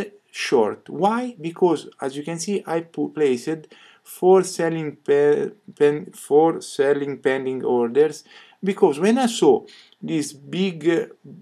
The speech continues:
selling balance here, just above the overnight high, and just one on the exact l-, level of this black line that is the midpoint, uh, of yesterday Pitusa session here, as you can see, I knew that market was going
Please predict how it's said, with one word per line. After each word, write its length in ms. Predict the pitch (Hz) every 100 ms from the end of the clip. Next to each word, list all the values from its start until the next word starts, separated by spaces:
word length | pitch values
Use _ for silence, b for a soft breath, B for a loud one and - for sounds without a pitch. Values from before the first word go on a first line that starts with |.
| 208
selling 480 | - 175 170 165 147
balance 380 | 151 151 147 -
here, 340 | 135 123 110
just 400 | 120 147 165 -
above 240 | 139 147
the 80 | 147
overnight 420 | 135 131 135 139 113
high, 380 | 123 110 - - b b b _
and 300 | 143 147 135
just 600 | 120 160 185 185 180 -
one 280 | 147 156 156 - 190
on 240 | - 143 143
the 100 | 139
exact 460 | - 147 156 -
l-, 360 | 139 147 139 127 127
level 400 | 135 139 131 127
of 140 | 135
this 180 | 135 123
black 260 | 127 135 127
line 260 | 131 127
that 280 | 120 117 120
is 60 | 117
the 100 | 123
midpoint, 720 | 135 - 123 131 127 117 117
uh, 140 | 117 117 B B B
of 240 | - 123 131
yesterday 480 | 131 131 127 117 117
Pitusa 420 | 117 127 123 117
session 440 | 123 120 - 113
here, 240 | 120 113 110
as 100 | 110
you 80 |
can 160 | 110 113
see, 480 | 110 107 110 135 143 B B B
I 140 | 170
knew 120 | 196 214
that 180 | 170 156
market 340 | 160 165 160
was 220 | 143 143
going 420 | 143 143 147 143